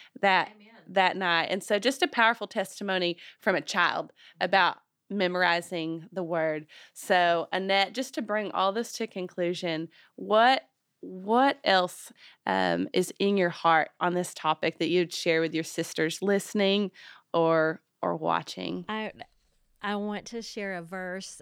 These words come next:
Speaker 2: um, out of Mark chapter four. And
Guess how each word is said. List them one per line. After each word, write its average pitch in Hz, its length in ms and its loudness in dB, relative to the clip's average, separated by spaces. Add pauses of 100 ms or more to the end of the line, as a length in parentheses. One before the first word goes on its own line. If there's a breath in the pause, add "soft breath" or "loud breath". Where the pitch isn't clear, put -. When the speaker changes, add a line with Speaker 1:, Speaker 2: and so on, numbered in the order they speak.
Speaker 2:
um, 185 360 -6
out 202 200 -2
of 190 360 -2
Mark 190 640 -4
chapter 196 400 -8
four. 202 640 -6 (720 soft breath)
And 190 420 -4